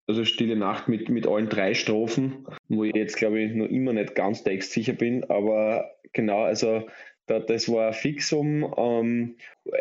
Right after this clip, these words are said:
Mama war immer sehr, sehr musikalisch und da ist auch ganz, ganz früh schon wieder die, die Weihnachtsmusik aufgedreht worden,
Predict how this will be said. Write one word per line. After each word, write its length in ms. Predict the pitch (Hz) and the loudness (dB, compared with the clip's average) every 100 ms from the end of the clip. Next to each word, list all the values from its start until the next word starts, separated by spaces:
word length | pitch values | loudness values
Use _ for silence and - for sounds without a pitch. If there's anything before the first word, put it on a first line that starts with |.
| - | 0
Mama 480 | - 104 110 110 120 | 0 0 0 2 2
war 100 | 110 | 2
immer 200 | 110 110 | 2 0
sehr, 240 | 110 113 104 | 0 0 0
sehr 100 | 113 | 0
musikalisch 680 | 110 110 - 104 104 - | 0 -2 0 0 2 2
und 300 | 113 104 - - | 0 -2 -6 0
da 100 | 104 | 0
ist 180 | 101 | 2
auch 420 | - - 104 - - | 2 2 0 -4 -4
ganz, 220 | 101 101 | -2 0
ganz 220 | - 107 | -2 -2
früh 180 | - 117 | -2 0
schon 140 | 110 | 2
wieder 160 | 107 107 | 0 0
die, 240 | 95 - | -2 -2
die 140 | 110 107 | 0 0
Weihnachtsmusik 640 | 101 110 117 - - 123 | 2 0 -2 -4 -2 0
aufgedreht 640 | - 90 - 143 131 120 113 | 2 0 0 0 0 0 0
worden, 520 | 113 117 123 123 127 | 2 2 2 0 -4